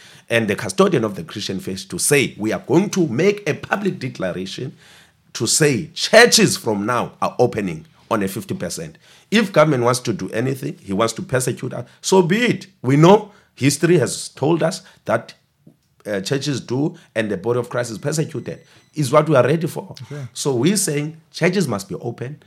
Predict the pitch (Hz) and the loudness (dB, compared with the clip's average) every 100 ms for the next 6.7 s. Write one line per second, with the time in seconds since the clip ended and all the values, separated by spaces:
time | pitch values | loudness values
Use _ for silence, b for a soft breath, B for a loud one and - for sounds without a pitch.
0 | b b b 127 123 120 165 165 127 123 | b b b -2 2 4 4 4 -2 -2
1 | 117 107 98 175 170 135 143 120 135 131 | -4 -6 -6 -4 -4 -4 -8 -6 -4 -2
2 | 110 98 87 - 127 120 95 82 B B | -2 -4 -8 -4 -2 0 -2 -6 B B
3 | 113 139 202 - - 131 95 78 110 120 | 0 0 -2 -2 -2 0 -2 -6 -6 -6
4 | 113 156 151 110 - 113 151 220 254 196 | -6 -6 -6 -6 -10 -8 4 8 8 6
5 | 156 156 90 - B B - - 151 135 | 0 -2 -4 -10 B B -4 6 6 6
6 | 135 101 104 98 98 90 - | 2 2 0 0 0 -2 -4